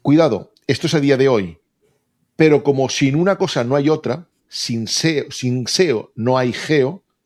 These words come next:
haciendo lo que estamos haciendo hasta ahora, que es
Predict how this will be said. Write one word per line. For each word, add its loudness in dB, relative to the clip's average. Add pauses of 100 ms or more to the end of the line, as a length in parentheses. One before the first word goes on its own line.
(800)
haciendo -2 (340)
lo 2
que -8
estamos -2
haciendo 0
hasta -2
ahora, 0
que 0
es -6